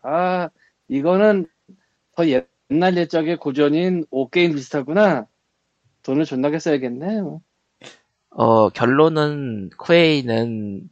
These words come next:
Speaker 2: 돈이 잘 벌리는 쪽에 투자를 한 건 맞는 것 같다. <laughs>
Speaker 1: 근데 그거는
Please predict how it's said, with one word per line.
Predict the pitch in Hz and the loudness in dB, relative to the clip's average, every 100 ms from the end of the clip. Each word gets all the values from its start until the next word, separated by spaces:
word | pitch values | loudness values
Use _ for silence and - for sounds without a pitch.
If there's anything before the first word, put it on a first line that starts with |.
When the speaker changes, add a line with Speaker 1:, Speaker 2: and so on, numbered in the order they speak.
| - | -6
Speaker 2:
돈이 | 110 147 170 156 139 131 127 - | -2 -2 -2 -4 -6 -6 -8 -8
잘 | - 120 | -4 -2
벌리는 | 160 165 160 147 143 | -2 -2 -6 -8 -6
쪽에 | 139 143 143 | -6 -4 -8
투자를 | - - 143 143 147 | -12 -6 -2 -2 -6
한 | 151 | -10
건 | 190 240 | -12 -10
맞는 | - 123 - | -10 -10 -4
것 | - | -2
같다. | 277 262 - 175 220 143 | -2 -4 -2 -4 -4 -12
<laughs> | - - - - - - - - - - - 123 117 104 107 | -12 -8 -8 -8 -12 -14 -14 -20 -20 -20 -10 -10 -6 -8 -6
Speaker 1:
근데 | - 170 | 0 2
그거는 | 196 202 214 220 214 190 143 | 6 6 8 6 6 4 -2